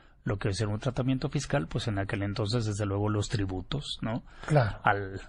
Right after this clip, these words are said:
Speaker 1: ¿no? Entonces, vamos, tenía sus trasfondos, sus trasuntos. No,
Speaker 2: Sí.
Speaker 1: no,
Speaker 2: No, no,
Speaker 1: no
Speaker 2: no
Speaker 1: era,
Speaker 2: era,
Speaker 1: no.
Speaker 2: no era tan caritativo, tan caritativo, no. Oye, Fernando Kiss nos manda por el Twitter de arroba el cocodrilo M B S,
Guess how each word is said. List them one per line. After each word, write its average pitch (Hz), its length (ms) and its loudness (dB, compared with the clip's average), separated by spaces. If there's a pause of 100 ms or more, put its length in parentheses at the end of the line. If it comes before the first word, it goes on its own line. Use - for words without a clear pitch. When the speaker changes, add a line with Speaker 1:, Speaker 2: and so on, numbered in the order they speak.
(120)
Speaker 1:
¿no? 254 180 -2
Entonces, - 420 -2 (360)
vamos, 135 420 4 (500)
tenía 175 300 4
sus - 200 0
trasfondos, - 640 -2
sus 104 200 -2
trasuntos. 101 680 0
No, 127 140 0
Speaker 2:
Sí. 104 60 2
Speaker 1:
no, 95 400 -4
Speaker 2:
No, 202 60 4 (120)
no, 170 40 4
Speaker 1:
no 180 160 6
Speaker 2:
no 190 120 6
Speaker 1:
era, - 20 6
Speaker 2:
era, 170 340 6
Speaker 1:
no. 143 240 2
Speaker 2:
no 185 120 6
era 208 200 6
tan 180 240 4 (120)
caritativo, 147 640 0
tan 196 280 2
caritativo, 185 600 -2
no. 156 180 0 (360)
Oye, 202 180 6
Fernando 208 540 2
Kiss 170 420 0 (320)
nos 151 280 2
manda 175 320 4
por 151 140 2
el 127 100 -4
Twitter 160 300 0
de 151 60 0
arroba 151 260 2
el 147 100 0
cocodrilo 143 440 0
M 147 200 2
B 147 120 4
S, 165 260 -4